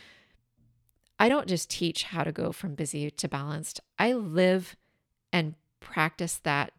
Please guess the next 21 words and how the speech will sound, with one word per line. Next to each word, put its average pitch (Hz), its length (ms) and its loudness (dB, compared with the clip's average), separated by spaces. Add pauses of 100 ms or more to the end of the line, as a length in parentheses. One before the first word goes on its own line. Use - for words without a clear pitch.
daily 147 380 0
in 143 200 -8
my 147 180 -4
own 147 200 -4
life. - 460 -10 (480)
And 170 560 2 (880)
I 185 640 4 (1160)
did 202 200 4
that 202 240 4
very 185 280 4
much 196 240 0
this - 220 -4
year. - 320 -6 (720)
Uh, 156 440 -2
I 165 140 0
would, 160 540 0
you 180 100 0
know, 165 340 -2 (320)
feel 180 280 2
a - 20 2
little, 208 880 2